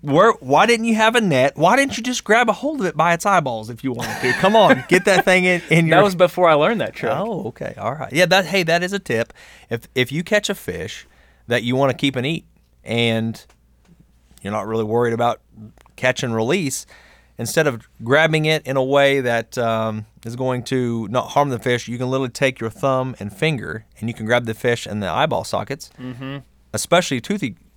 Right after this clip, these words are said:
Speaker 1: your toothed fish,
Speaker 2: Yeah.
Speaker 1: very sharp tooth fish.
Speaker 2: Oh, toothy critters.
Speaker 1: Toothy critters, um, and you can grab it that way to, to get it into your live well if you need to quickly. So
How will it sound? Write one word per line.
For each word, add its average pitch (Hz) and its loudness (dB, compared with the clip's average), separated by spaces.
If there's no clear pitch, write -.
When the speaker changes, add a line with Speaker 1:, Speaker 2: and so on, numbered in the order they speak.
Speaker 1:
your 113 -10
toothed 113 -6
fish, - -4
Speaker 2:
Yeah. 117 -4
Speaker 1:
very 151 2
sharp 196 0
tooth 113 -6
fish. 127 -2
Speaker 2:
Oh, 110 -14
toothy 214 -10
critters. 160 -10
Speaker 1:
Toothy 175 0
critters, 160 -2
um, 123 2
and 151 0
you 175 2
can 156 -2
grab 156 4
it 143 -2
that 156 4
way 151 6
to, 120 2
to - -4
get 127 -2
it 117 -6
into 107 -6
your 104 -4
live 95 -2
well 87 -6
if - -12
you 104 -8
need 104 -8
to 104 -6
quickly. 110 -6
So 113 -2